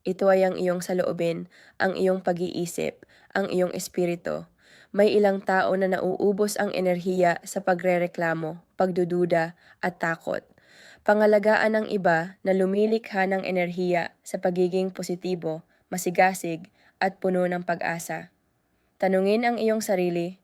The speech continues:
alin ka? Protektahan ang iyong enerhiya. Palibutan ang iyong sarili ng mga taong magpapasaya sa iyo,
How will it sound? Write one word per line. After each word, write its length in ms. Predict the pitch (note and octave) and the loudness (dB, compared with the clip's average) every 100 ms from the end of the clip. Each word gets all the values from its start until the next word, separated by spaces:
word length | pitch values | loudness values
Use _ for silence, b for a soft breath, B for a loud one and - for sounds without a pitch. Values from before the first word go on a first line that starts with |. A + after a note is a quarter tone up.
| _ _ - | _ _ -2
alin 320 | F#3 F#3 F3+ | 0 2 0
ka? 320 | E3+ E3+ A3 - _ _ _ _ _ | -2 -2 -4 -14 _ _ _ _ _
Protektahan 880 | F#3+ F#3 F#3 - F#3+ F#3+ F#3+ G#3 - | -4 0 -2 -2 -4 0 0 0 -4
ang 160 | F#3+ | -4
iyong 320 | - F#3 F#3 | 0 0 0
enerhiya. 720 | - F3+ F3 E3+ F3 F3 E3 - _ _ _ _ _ _ | -2 -2 -4 -2 0 0 -2 -10 _ _ _ _ _ _
Palibutan 640 | G3 G3+ F#3 G3+ A3+ A#3 | 2 2 2 2 4 4
ang 80 | A#3 | 2
iyong 240 | G#3 F#3+ G3 | 0 0 0
sarili 400 | F#3+ F#3 F#3 F#3+ | -2 -2 0 0
ng 160 | F#3 | 0
mga 400 | F3 F3 F3 F3 | -2 -4 -2 -2
taong 160 | E3+ F3+ | 0 0
magpapasaya 800 | F3 E3+ F3+ F3+ F#3+ F#3 F3 F3+ | -4 0 -2 0 -4 -2 -2 -2
sa 80 | D#3 | -6
iyo, 400 | E3 D#3 E3 | -4 -4 -6